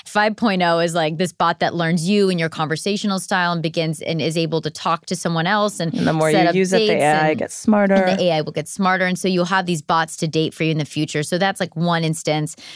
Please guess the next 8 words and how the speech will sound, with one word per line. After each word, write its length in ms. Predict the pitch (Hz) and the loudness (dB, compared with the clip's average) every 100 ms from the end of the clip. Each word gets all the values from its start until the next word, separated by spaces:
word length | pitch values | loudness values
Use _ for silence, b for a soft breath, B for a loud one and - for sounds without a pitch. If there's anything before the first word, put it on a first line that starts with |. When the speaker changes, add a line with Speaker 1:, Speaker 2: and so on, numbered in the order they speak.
| B B | B B
Speaker 1:
Like, 220 | - 143 - | -2 -2 0
I 140 | 170 | -2
had 160 | 175 165 | -2 -2
this 140 | 160 | -2
very 160 | 156 147 | 0 -2
personal 400 | - 156 - 170 | -2 -4 -2 -2
experience 640 | 175 - 185 190 196 196 - | -2 -2 -2 0 -2 -4 -4
when 380 | 165 165 156 | 0 2 0